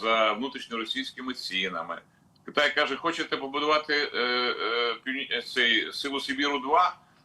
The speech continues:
Будь ласка, вкладайте ваші, е, гроші, а потім будете нам продавати, е, за тією самою внутрішньоросійською ціною».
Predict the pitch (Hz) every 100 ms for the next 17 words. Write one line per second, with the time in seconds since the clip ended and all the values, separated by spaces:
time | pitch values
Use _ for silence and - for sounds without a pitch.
0 | _ 92 107 110 156 - 127 120 113 -
1 | - - - 113 123 139 131 113 120 120
2 | 113 110 101 87 90 95 95 117 147 151
3 | 143 131 - _ _ - - 165 160 131
4 | 135 131 120 117 117 113 104 117 139 -
5 | 120 113 98 - 101 98 - - 98 101
6 | 107 117 117 117 135 135 120 110 107 110
7 | - 107 107 120 117 113 110 - 90 82